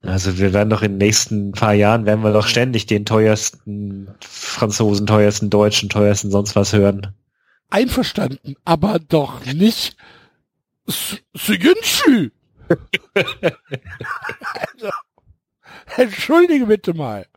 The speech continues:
Speaker 2: Aber gut.
Speaker 1: Äh, gut, ich meine, andererseits ist bislang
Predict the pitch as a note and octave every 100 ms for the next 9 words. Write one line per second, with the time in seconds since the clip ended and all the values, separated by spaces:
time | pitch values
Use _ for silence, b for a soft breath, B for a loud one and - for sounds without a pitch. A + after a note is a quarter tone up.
0 | _ _ B B B B B B B B2
1 | B2 A#2 A2+ G#2+ B2+ A3 A#3+ F#3 E3+ D#3
2 | F3 G3+ G3 F#3+ F3+ - F#3 F#3+ E3+ F3
3 | F3 F3